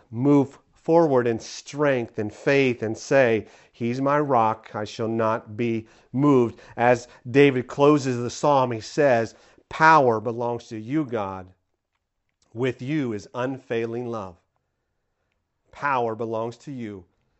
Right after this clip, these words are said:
as well as unfailing love. When you need strength, God is the one who has all power. When you need comfort, he is the one who is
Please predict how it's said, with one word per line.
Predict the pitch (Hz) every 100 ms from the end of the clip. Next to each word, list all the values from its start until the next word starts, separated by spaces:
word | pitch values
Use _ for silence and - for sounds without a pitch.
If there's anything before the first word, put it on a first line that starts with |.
| _ _ _ _ _
as | 131 117
well | 123 127
as | 120 -
unfailing | 123 120 127 - - 117 107 104 104 104 _
love. | 107 95 80 _ _ _ _ _ _ _ _ _ _ _ _ _ _
When | 104 113
you | 127
need | 131 131
strength, | - - 135 127 156 180 _ _ _ _ _ _ 110
God | 117 113
is | 123 110
the | 127
one | 117 113
who | 120 127
has | 120
all | 117 123
power. | - 143 131 92 - _ _
When | 147 151
you | 160
need | 151 151 139 - _ _
comfort, | - 156 156 190 180
he | 131 147
is | 156 156
the | 180
one | 135 120 117 120
who | 139 127
is | 117 117 - _ _